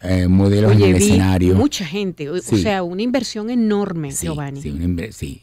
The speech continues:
Speaker 1: es un, es sumamente costoso este tipo de eventos, pero yo creo que es lo que nos merecemos todos los venezolanos.
Speaker 2: Ujú.
Speaker 1: Que si le voy a presentar algo, pues sea algo de altura, algo a nivel internacional. Tuvimos, de hecho, tuvimos la presencia de Ola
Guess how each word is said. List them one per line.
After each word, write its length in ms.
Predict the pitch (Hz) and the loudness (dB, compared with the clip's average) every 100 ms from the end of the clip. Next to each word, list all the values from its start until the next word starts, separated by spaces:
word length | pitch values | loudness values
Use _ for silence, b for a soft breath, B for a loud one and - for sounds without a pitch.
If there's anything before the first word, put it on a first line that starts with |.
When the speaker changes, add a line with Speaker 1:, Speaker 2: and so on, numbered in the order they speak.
| - | -12
Speaker 1:
es 280 | 87 87 | -6 -2
un, 180 | 104 107 | 2 2
es 40 | 107 B B B B | 0 B B B B
sumamente 340 | - 127 123 117 | 2 4 4 4
costoso 460 | 98 - 104 104 | 2 4 4 4
este 160 | 113 - | 0 0
tipo 240 | 107 98 | -2 2
de 40 | 110 | 4
eventos, 280 | 110 135 170 | 4 4 2
pero 180 | - 156 | 4 4
yo 140 | 135 135 | 6 4
creo 200 | 165 165 | 4 2
que 100 | 143 | 2
es 60 | |
lo 100 | 139 | 2
que 140 | 139 143 | 0 -4
nos 220 | 131 107 92 | 0 2 2
merecemos 520 | 98 85 - 98 101 | 0 -2 -2 -4 -2
todos 160 | 117 113 | 2 2
los 100 | 110 | 4
venezolanos. 560 | 107 87 143 82 - _ | 2 -2 -6 -10 -10 _
Speaker 2:
Ujú. 460 | 175 165 - 151 - | -16 -16 -20 -20 -6
Speaker 1:
Que 100 | 98 | -4
si 100 | 92 | -2
le 80 | 82 | -2
voy 80 | |
a 40 | 78 | -2
presentar 360 | 117 107 98 | -2 0 -2
algo, 160 | 101 127 | -2 -2
pues 160 | 123 107 | -4 -6
sea 280 | 110 95 - | -6 -8 -8
algo 260 | 107 98 110 | -8 -6 -4
de 80 | |
altura, 460 | 87 78 - 117 117 | -6 -6 0 2 2
algo 320 | - 82 95 | -2 -4 0
a 60 | 104 | 0
nivel 240 | 87 80 | -2 -6
internacional. 840 | 98 95 87 76 80 87 101 107 | -4 -4 -4 -6 -6 -2 2 2
Tuvimos, 320 | 143 92 90 95 | 0 -2 -2 -2
de 160 | 85 | 0
hecho, 200 | 113 117 | 0 0
tuvimos 300 | 95 78 90 98 | -4 -6 -4 -4
la 60 | |
presencia 420 | - 85 87 90 95 | -6 -12 -10 -6 -6
de 140 | 87 | -6
Ola 380 | - 104 101 110 | 0 2 2 0